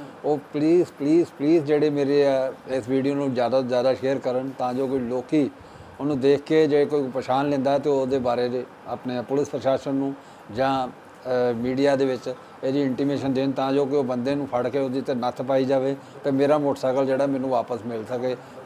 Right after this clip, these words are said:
ਤੇ ਇਸ ਲਈ ਮੈਂ ਅਪੀਲ ਕਰਦਾ ਕਿ ਹੱਥ ਜੋੜ ਕੇ ਅਪੀਲ ਕਰਦਾ ਕਿ ਮੇਰਾ ਮੋਟਰਸਾਈਕਲ ਜਿਹੜਾ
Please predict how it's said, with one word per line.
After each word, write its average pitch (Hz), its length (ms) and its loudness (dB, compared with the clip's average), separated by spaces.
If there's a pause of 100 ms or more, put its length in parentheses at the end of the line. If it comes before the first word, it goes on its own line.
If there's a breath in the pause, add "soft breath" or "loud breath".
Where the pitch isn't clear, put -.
ਤੇ 135 160 2
ਇਸ 131 140 -4
ਲਈ 147 100 0
ਮੈਂ 143 180 0
ਅਪੀਲ 139 240 0
ਕਰਦਾ 139 340 2
ਕਿ 139 80 0
ਹੱਥ 113 200 -4
ਜੋੜ 127 280 0
ਕੇ 139 120 0
ਅਪੀਲ 123 240 -2
ਕਰਦਾ 120 340 0
ਕਿ 127 100 -2
ਮੇਰਾ 123 300 -2
ਮੋਟਰਸਾਈਕਲ 120 480 -4
ਜਿਹੜਾ 120 280 -2